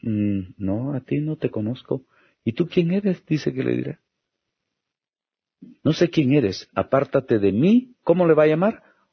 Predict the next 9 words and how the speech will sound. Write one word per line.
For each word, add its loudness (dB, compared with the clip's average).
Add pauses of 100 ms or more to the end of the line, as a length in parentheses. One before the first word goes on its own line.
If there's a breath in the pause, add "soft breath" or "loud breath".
(180)
Obrador 4 (460)
de 0
maldad. -4 (180)
Quiere 0
decir -2
que -2
no -2
fue -4
productivo. -8